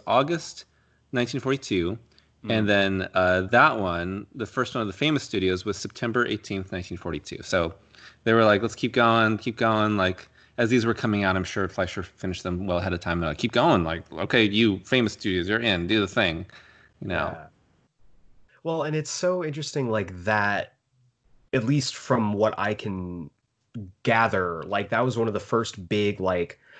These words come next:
Speaker 2: superheroes used as propaganda type, um,
Speaker 1: Mm-hmm.
Speaker 2: methods where, like, the comics also did this when it came to the covers at the time. You know, it'd have Superman,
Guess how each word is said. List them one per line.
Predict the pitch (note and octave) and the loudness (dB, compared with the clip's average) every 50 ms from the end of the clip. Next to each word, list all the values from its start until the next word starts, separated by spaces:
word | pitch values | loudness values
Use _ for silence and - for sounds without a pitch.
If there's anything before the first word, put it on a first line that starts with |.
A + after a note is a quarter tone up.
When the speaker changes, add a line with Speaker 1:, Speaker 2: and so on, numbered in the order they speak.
| - - - _ _ | -20 -20 -20 _ _
Speaker 2:
superheroes | - - - - F3 F#3 F#3+ E3+ D3 E3 E3 E3+ E3 D#3+ C#3+ G#2+ | -8 -4 4 4 4 6 8 6 8 8 8 8 8 6 6 6
used | A#2 D3 E3 D#3 D3+ | 4 4 4 4 4
as | E3 C#3 | 0 -2
propaganda | - - - D#3 D3 D3 C3 C3+ C#3 D3+ D3 C3+ A2 F#2+ F#2 F#2 F2+ E2+ E2+ E2+ | 0 0 0 2 4 4 4 4 6 6 6 6 4 4 2 2 0 -2 -6 -8
type, | - - - A#2 G#2 G2+ G2+ G2+ - - - - - _ - | -8 -4 -2 0 0 0 -2 -4 -8 -16 -16 -16 -18 _ -6
um, | - F#2 F#2 | -2 0 2
Speaker 1:
Mm-hmm. | G#2+ G#2 F#2 E2+ E2 D#2+ - _ _ _ _ _ _ _ _ _ _ _ _ - _ - B2 | 2 4 2 2 0 -4 -10 _ _ _ _ _ _ _ _ _ _ _ _ -18 _ 2 6
Speaker 2:
methods | B2+ B2+ A#2+ - A2+ G2 F2 E2 - G#2 | 6 6 6 4 2 0 0 -2 -4 -2
where, | G#2 G#2+ G#2 G#2 G2+ | 2 2 4 4 2
like, | G2 F#2+ G2 G2 F#2+ | 2 2 2 0 0
the | - G#2+ | -4 -6
comics | - - - - A2 F2+ E2 - - - | -2 -2 0 0 0 0 -2 -4 -6 0
also | - A#2+ B2 A#2 - A2 | 2 2 2 4 2 0
did | F#2+ A2 G#2 F2+ | 0 0 -2 0
this | G#2 G2 - - | 0 -2 0 0
when | A2 F#2+ | -2 -2
it | E2+ | -2
came | - G#2 G2 | -2 -2 -2
to | F#2+ G2 | -2 -2
the | F2+ F2+ | -4 -4
covers | - - - D#3+ D3+ C3 G#2+ G2 | -2 2 2 6 6 6 4 4
at | F#2 F2 | 2 -2
the | F2+ | -2
time. | E2+ - - D#2 C#2 B1 - - C2+ - - - - - - - - | -8 -6 -8 -8 -6 -8 -8 -10 -12 -12 -14 -16 -16 -16 -16 -14 -4
You | - G#2 | 0 4
know, | G2 F#2+ F#2+ G2 | 6 6 6 6
it'd | G2 - | 6 6
have | A2+ G#2 G2 - | 4 4 4 2
Superman, | - - A#2 - A2+ G#2 G#2+ G#2 G#2 G2+ G2 F#2+ F#2+ F#2+ G2 G2 | 0 0 0 0 2 2 2 2 4 2 2 2 0 -4 -4 -6